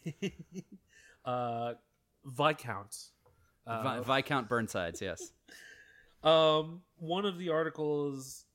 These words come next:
Speaker 1: that I came across had this, like, old-timey ad. Um, yes, from the Hairdresser's Chronicle in eighteen seventy. Um,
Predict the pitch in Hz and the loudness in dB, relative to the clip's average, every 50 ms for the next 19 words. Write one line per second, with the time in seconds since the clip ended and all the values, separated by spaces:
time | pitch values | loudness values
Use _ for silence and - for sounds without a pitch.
0 | - 143 131 143 135 131 127 135 135 127 123 - - - 131 131 127 127 123 117 | -16 -8 -6 -4 -4 -4 -6 -6 -8 -10 -10 -10 -10 -6 -2 0 2 2 0 -2
1 | 120 - - - - - - 123 120 123 120 113 123 120 117 - - - 113 110 | -4 -8 -12 -14 -14 -8 -4 -2 -2 -2 -4 -4 -6 -6 -6 -6 -8 -6 -6 -6
2 | 104 107 104 - _ _ _ _ _ _ _ - - 135 143 156 151 147 - - | -6 -8 -10 -14 _ _ _ _ _ _ _ -8 -4 -2 -2 -2 -2 -6 -12 -14
3 | - - 135 131 131 127 127 127 127 _ - - 104 107 110 110 - - - - | -10 -8 -8 -8 -8 -10 -12 -14 -14 _ -14 -12 -12 -10 -10 -10 -12 -12 -14 -18
4 | - _ - _ _ _ _ _ _ _ _ _ _ _ _ _ _ _ - 127 | -20 _ -20 _ _ _ _ _ _ _ _ _ _ _ _ _ _ _ -2 0
5 | 123 123 120 120 120 117 117 117 113 113 113 113 117 123 127 _ _ _ _ _ | 2 2 2 2 0 0 0 -2 -2 -4 -6 -10 -14 -16 -16 _ _ _ _ _
6 | _ _ _ _ _ _ _ _ _ _ _ - 123 127 110 - - - - - | _ _ _ _ _ _ _ _ _ _ _ -6 -4 -4 -4 -4 -6 -8 -8 -6
7 | - 143 139 135 139 135 135 123 120 - - - - 170 180 185 190 196 202 208 | -4 -4 -4 -4 -4 -8 -10 -10 -10 -14 -10 -2 2 4 4 4 4 0 -4 -8
8 | - - - 165 165 160 - 160 160 151 - - - - 123 117 113 113 117 113 | -10 -8 -2 0 0 0 0 -6 -8 -10 -10 -14 -8 -4 -2 -2 -2 -2 -4 -6
9 | 113 110 107 107 107 - - 110 104 107 110 _ - 135 156 147 _ - - 143 | -8 -8 -8 -8 -10 -12 -14 -16 -14 -16 -16 _ -10 -10 -10 -10 _ -14 -12 -12
10 | 139 139 131 - - - 120 113 104 117 104 104 95 101 - _ _ _ _ _ | -10 -8 -8 -6 -4 -4 -4 -4 -6 -8 -10 -12 -18 -20 -20 _ _ _ _ _
11 | _ _ _ _ _ _ _ _ - - 117 117 113 113 107 104 101 98 101 101 | _ _ _ _ _ _ _ _ -8 -6 -6 -4 -4 -4 -6 -6 -8 -12 -14 -16
12 | 101 | -20